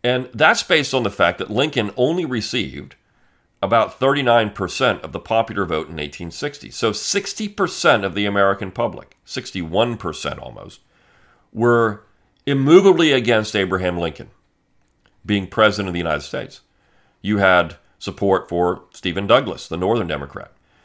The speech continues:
You had support for, who, by the way, Stephen Douglas was still advocating popular sovereignty. You had support for John J. Breckinridge, the Southern Democratic candidate, who was in favor of the Dred Scott decision.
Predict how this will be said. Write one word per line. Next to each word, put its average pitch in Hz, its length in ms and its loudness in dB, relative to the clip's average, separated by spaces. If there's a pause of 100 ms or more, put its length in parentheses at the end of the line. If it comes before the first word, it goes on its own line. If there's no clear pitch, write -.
(140)
You 90 140 0
had 98 160 4
support 92 440 -2
for, 90 380 0 (160)
who, 135 120 -8
by 113 260 2
the 110 80 -4
way, 131 160 2
Stephen 113 320 -4
Douglas 110 340 2
was 92 80 -8
still 101 220 2
advocating 87 440 0
popular 78 400 -8
sovereignty. 92 520 -6 (560)
You 107 180 -2
had 101 200 4
support 95 380 -2
for 95 100 -2
John 85 240 2
J. 87 180 0
Breckinridge, 85 640 -4
the 87 80 -8
Southern 113 380 0
Democratic 73 480 -4
candidate, 67 340 -16
who 101 100 -8
was 98 200 -4
in 92 100 -6
favor 85 300 -2
of 82 80 -4
the 80 80 -8
Dred 73 240 -4
Scott 131 260 -4
decision. - 480 -16